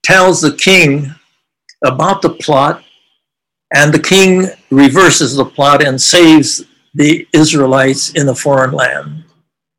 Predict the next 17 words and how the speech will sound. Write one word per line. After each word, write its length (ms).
Well, 120
I 140
felt 480
we 340
as 160
Niseis 840
<laughs> 580
had 180
Niseis 580
that 160
help 280
us 380
get 380
into 320
the 140
society 640
some, 360